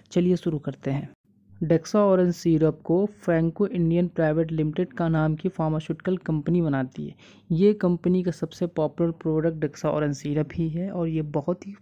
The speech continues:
पावरफुल और बहुत ही काम का सिरप है। नॉर्मली लोगों में खून की समस्या को बहुत जल्दी सही कर देता है। Dexa Orange सिरप का कुछ और भी इस्तेमाल है, मैं आपको आगे बताऊंगा। साथ ही साथ ये जान लीजिए, ये सिरप एक प्रिस्क्राइब सिरप है, डॉक्टर की सलाह पे लेना चाहिए।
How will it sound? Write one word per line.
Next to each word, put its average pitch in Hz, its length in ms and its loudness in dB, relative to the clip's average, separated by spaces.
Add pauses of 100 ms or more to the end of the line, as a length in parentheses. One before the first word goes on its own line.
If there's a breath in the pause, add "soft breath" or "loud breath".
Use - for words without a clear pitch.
पावरफुल 165 500 2
और 185 80 0
बहुत 165 320 -4
ही 196 40 -4 (200)
काम 202 320 0
का 185 100 -2
सिरप 135 460 -4
है। 131 80 -10 (400 loud breath)
नॉर्मली 160 320 2
लोगों 170 360 0
में 180 160 0
खून 175 200 -2
की 175 120 -4
समस्या 160 440 -4
को 165 160 -6
बहुत 156 300 -4
जल्दी 160 280 -2
सही 160 240 -2
कर 147 200 -4
देता 139 300 -6
है। 143 140 -14 (400 loud breath)
Dexa 165 340 0
Orange 175 280 -2
सिरप 175 300 -2
का 175 80 -6
कुछ - 180 -14
और 156 280 -4
भी 165 80 0
इस्तेमाल 170 480 -2
है, 175 60 0
मैं 170 160 0
आपको 165 360 -4
आगे 160 240 -2
बताऊंगा। 135 460 -6 (220 loud breath)
साथ 170 200 0
ही 196 60 0
साथ 196 220 -6
ये 190 120 2
जान 190 240 0
लीजिए, 185 280 -2
ये 185 220 -2
सिरप 175 400 -2
एक 165 140 -6
प्रिस्क्राइब 165 420 -2
सिरप 165 400 -2
है, 180 100 0
डॉक्टर 160 380 -6
की 160 120 -4
सलाह 156 260 -4
पे 156 120 -6
लेना 165 260 0
चाहिए। 165 320 -4